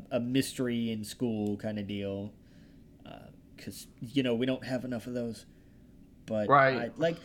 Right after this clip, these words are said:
Speaker 1: like, I'm excited. You know, she's,
Speaker 2: Mm-hmm.
Speaker 1: she's not someone I'm familiar with. She plays young Jane in Jane the Virgin, which is, like,
Speaker 2: Oh,
Speaker 1: the,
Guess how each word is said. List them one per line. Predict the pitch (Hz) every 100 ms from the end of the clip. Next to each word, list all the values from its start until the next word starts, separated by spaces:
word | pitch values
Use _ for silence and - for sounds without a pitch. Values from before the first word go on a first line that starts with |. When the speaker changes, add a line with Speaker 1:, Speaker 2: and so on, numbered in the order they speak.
| - -
Speaker 1:
like, | 277 320
I'm | 392
excited. | 226 - 98 101 139 - -
You | 190
know, | 196 190 196 - 139
she's, | - 208 214
Speaker 2:
Mm-hmm. | 135
Speaker 1:
she's | 135 156 160
not | 190 208
someone | 240 220 180
I'm | 196
familiar | - 180 185 190
with. | 190 202 196
She | - 170
plays | - 180 147
young | 120 120 147 135
Jane | 135 147 165 170 - -
in | 160 147
Jane | 156 165
the |
Virgin, | 156 165 165 175 165 -
which | 127 117 117
is, | 123 - - - - - - 147
like, | 139 - 139 131
Speaker 2:
Oh, |
Speaker 1:
the, | 190